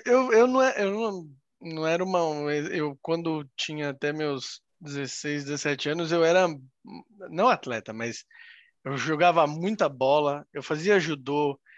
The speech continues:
eu, putz, cara, fazia muita atividade. Aí depois eu parei, né? Aí fazia academia, às vezes jogava bola de segunda-feira no trabalho, ou aquele futebol de final de semana. Minha primeira aula teve que fazer tabata.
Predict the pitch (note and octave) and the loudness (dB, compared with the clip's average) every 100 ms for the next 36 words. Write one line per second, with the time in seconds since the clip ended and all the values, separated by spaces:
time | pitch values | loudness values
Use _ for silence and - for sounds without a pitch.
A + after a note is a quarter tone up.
0 | - _ _ - D3+ D#3+ C#3 _ - G#3+ | -20 _ _ -4 -2 -2 -6 _ -6 -4
1 | D#3+ - C#3+ C3 - D#3+ G#3+ G3+ A#3 B3+ | -4 -4 -2 -2 -2 2 2 2 0 -2
2 | A#3 F3+ B2+ A#2+ C#3+ F3 G#3 B3 F4 F4+ | -2 -2 -2 0 -2 0 0 2 4 4
3 | G3 C3+ C3+ C#3+ - _ _ _ - B3 | 2 -2 -2 -6 -8 _ _ _ -8 -2
4 | D#4 F4+ B3 - F3 G3 G3+ E3+ D#3 F#3 | 4 4 2 -4 0 0 0 -2 -2 0
5 | C4+ C#4+ C#4 C4+ A#3+ G#3+ F3+ F#3 E3+ F3 | 2 4 2 2 4 2 2 -2 -2 0
6 | E3+ E3 E3 D3 D#3+ F3 D#3+ - D3+ D#3+ | 4 4 4 4 4 4 2 -2 -8 -4
7 | D3+ - D#3+ D#3+ C#3+ B2+ C3+ C3 B2+ A#2+ | -4 -2 -2 0 0 -2 -10 -6 -4 -2
8 | C3 G3 B3 C4 B3+ A#3 G3+ F#3 E3 - | 2 4 4 4 2 0 -2 -6 -6 -10
9 | - - - - E3 E3 F3+ E3+ F3+ F3+ | -20 -20 -12 2 2 4 2 2 -2 -4
10 | D3+ D#3+ D#3 E3 E3 D#3 F#3+ E3+ B2+ A#2 | 2 2 2 -4 -6 -4 -4 -2 -4 -6
11 | - - - - - E3 E3 G#3 G#3 C4 | -12 -18 -20 -20 -2 0 2 2 6 8
12 | C4 F3+ G#3 A3+ D#3 C3 _ _ _ _ | 8 8 8 8 4 -2 _ _ _ _
13 | - A3 A3+ A3+ A3+ - B3 E3 D#3 D#3+ | -6 -4 0 2 2 4 4 6 4 4
14 | - | 0